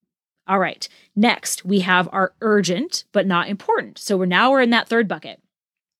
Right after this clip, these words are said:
Urgent, but not important. These are things that absolutely have to be done, but they do not need to be done by you.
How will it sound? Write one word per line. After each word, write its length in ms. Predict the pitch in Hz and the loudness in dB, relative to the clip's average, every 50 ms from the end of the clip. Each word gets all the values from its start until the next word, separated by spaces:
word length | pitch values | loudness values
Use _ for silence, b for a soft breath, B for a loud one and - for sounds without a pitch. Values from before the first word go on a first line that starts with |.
| _ _ _ _ _ _ - | _ _ _ _ _ _ -2
Urgent, 440 | 254 247 269 247 294 311 302 294 - | 0 2 2 2 2 0 0 -2 -2
but 120 | - 240 208 | -2 0 0
not 160 | 202 202 185 | 0 0 -2
important. 340 | 190 - 175 - - _ _ b b b b b b b b b b | -4 -10 -12 -12 -14 _ _ b b b b b b b b b b
These 160 | 285 339 370 | 2 2 2
are 80 | 427 453 | 2 0
things 200 | - 320 277 254 | 0 0 2 2
that 120 | 226 - | 2 2
absolutely 340 | 196 214 220 - - 226 240 | 2 2 2 0 0 0 0
have 100 | 226 - | -2 -2
to 80 | 208 | -4
be 80 | 190 190 | -6 -4
done, 240 | 196 202 214 240 254 _ _ _ _ - | -4 -4 -4 -4 -8 _ _ _ _ -6
but 80 | 185 | -2
they 80 | 185 180 | -2 -2
do 100 | 165 175 | 0 2
not 180 | 180 185 208 | 2 0 0
need 100 | 196 202 | 0 -2
to 80 | 180 190 | -2 0
be 80 | 180 165 | -2 -2
done 180 | 175 170 170 | -2 -4 -6
by 80 | 165 160 | -6 -8
you. 240 | 156 160 139 - | -10 -12 -14 -18